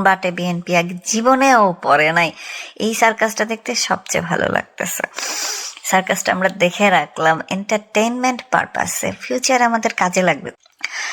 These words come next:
আর সবচেয়ে হাস্যকর যেটা লাগতেছে সেটা হচ্ছে শেখ হাসিনার নামে বদনাম করে সেই শেখ হাসিনার বানানো তিনশো ফিটে শেখ হাসিনার বানানো এলিভেটেড এক্সপ্রেসওয়ে, শেখ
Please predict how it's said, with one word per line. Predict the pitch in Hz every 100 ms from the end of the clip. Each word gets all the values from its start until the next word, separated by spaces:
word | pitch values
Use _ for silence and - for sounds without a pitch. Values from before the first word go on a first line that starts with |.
| - - - - - - - -
আর | 185
সবচেয়ে | 220 214 240
হাস্যকর | 185 180 170 - 254 285
যেটা | 214 185
লাগতেছে | 156 - 156 185
সেটা | 180 175 208 202
হচ্ছে | 180 -
শেখ | 196 - 220 -
হাসিনার | 220 - 226 226 196
নামে | 185 180 175 190
বদনাম | 233 233 226 233 214 -
করে | 160 180
সেই | - 202
শেখ | - 214 -
হাসিনার | 220 - 202 175 190
বানানো | 220 165 - 85 - -
তিনশো | 240 233 226 233 208
ফিটে | 202 196 196 180 - - - - - -
শেখ | 214 233
হাসিনার | 220 214 196 196 196
বানানো | 190 185 185 190
এলিভেটেড | - 208 220 220 208
এক্সপ্রেসওয়ে, | 185 180 - 180 196 202 185 185
শেখ | - 202